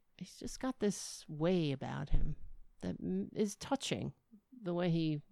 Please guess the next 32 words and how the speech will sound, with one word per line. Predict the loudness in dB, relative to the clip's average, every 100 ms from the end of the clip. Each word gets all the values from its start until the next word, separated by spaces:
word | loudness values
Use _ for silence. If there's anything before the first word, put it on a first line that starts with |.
| -20 _ _
he | 0
re-, | 2 0 0
you | -2
know, | 0
he | -2 -2
really | 2 2 4 2 -2 _
feels | -2 2 4 2 -2 -10 -8
these, | -8 -8 _ -8 -6 -8 -18 -20 -16 -10
the |
stories, | -10 -2 0 2 2 0 -4 -8 -16 _ _ -6
and | -4 -4 -8 _ _ -8 -6 -8 -10 -10 -12 -14 -18 -20
history | -2 0 0 0 2 4 4
is | 2 0
amazing, | 0 2 2 0 -2
and | -2 -2 -2 -2 0
it's | 4
always | 6 8 8
a | 4
teacher, | 2 -2 0 -4
though, | -4 -6 -6 0
that | 2
makes | 2 0 0
or | -4
breaks | 0 -2 -2 -10
a |
course, | -6 -4 -2 -4 -6
right? | -6 -6 -8 -20 -18 -18 -18 _ _ _ _ _ _ -20 _ _ _ _ _ _ _ -18 -16 -14 2
Here's | 4 8
another | 10 10 10 8
divide | 8 8 10 8
and | 6
conquer | 4 4 4 2 0 0